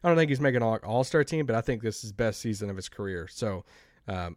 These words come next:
I'm with the fans on that. I think he's gonna get a prime opportunity.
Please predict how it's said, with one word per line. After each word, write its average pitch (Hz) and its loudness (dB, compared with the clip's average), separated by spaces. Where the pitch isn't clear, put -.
I'm 151 4
with 151 4
the 139 2
fans 131 2
on 113 2
that. 113 0
I 120 -4
think 131 2
he's 123 -2
gonna 127 0
get 113 2
a 101 -2
prime 127 0
opportunity. 107 -2